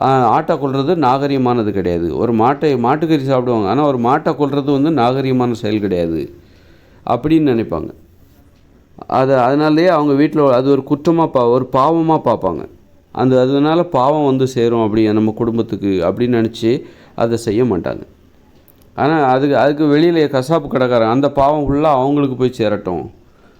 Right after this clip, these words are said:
அதுக்குன்னே நேர்ந்து விட்ட மாதிரி கசாப்பு கடைக்காரருக்கே போய் அந்த பாவம் சேரட்டும், நாள் முழுதும் கொன்னுக்கிட்டே இருப்பார், உயிர்களை கொன்னுக்கிட்டே இருப்பார்.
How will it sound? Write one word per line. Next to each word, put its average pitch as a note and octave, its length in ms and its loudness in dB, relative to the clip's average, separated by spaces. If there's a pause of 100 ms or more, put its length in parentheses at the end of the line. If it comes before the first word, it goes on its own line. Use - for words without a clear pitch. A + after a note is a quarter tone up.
(260)
அதுக்குன்னே D3 480 2
நேர்ந்து C#3 280 2
விட்ட A#2+ 240 0
மாதிரி C3+ 240 0
கசாப்பு C#3 460 -2
கடைக்காரருக்கே A#2 640 0
போய் B2 340 0
அந்த A2 200 -2
பாவம் G#2+ 340 -2
சேரட்டும், F#2+ 520 -4 (360)
நாள் B2+ 240 0
முழுதும் C#3+ 360 0
கொன்னுக்கிட்டே C3 400 0
இருப்பார், A2 260 -2
உயிர்களை C3+ 440 0
கொன்னுக்கிட்டே A#2+ 460 0
இருப்பார். G#2+ 280 -4